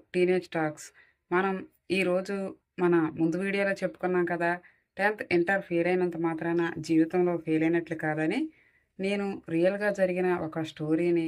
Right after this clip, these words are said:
మీతో షేర్ చేసుకుంటానని, ఇక లేట్ చేయకుండా,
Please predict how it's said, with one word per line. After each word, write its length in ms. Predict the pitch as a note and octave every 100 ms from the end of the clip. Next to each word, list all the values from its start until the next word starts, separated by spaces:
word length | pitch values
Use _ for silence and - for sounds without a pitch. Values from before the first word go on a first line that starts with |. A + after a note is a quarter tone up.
| D#3+ -
మీతో 300 | D#3 D#3+ E3+
షేర్ 260 | - D#3 D#3
చేసుకుంటానని, 760 | D#3+ D#3+ D#3+ D#3 D#3 D#3+ A#3 D#4 D#4 _ _ _ _
ఇక 140 | E3+ D#3+
లేట్ 320 | D3+ E3 D#3+
చేయకుండా, 500 | F3+ E3+ D#3+ D#3+